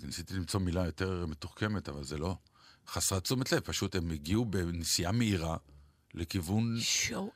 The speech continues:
Speaker 2: אתה יודע שקורה לי הרבה פעמים שאני רואה במראה את הכמעט הזה, ואין נהג שלא מכיר את זה, כשאתה עוצר במעבר חצייה,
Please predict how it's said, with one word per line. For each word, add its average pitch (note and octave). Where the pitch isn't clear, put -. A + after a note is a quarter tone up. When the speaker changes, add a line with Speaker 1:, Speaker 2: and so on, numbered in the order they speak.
Speaker 2:
אתה G#3+
יודע G3+
שקורה F#3
לי C4+
הרבה G3+
פעמים G3
שאני F3
רואה F3
במראה G#3+
את -
הכמעט G3+
הזה, E3
ואין F#3+
נהג A3+
שלא G3+
מכיר G#3
את F#3+
זה, E3+
כשאתה -
עוצר G#3+
במעבר G3
חצייה, G3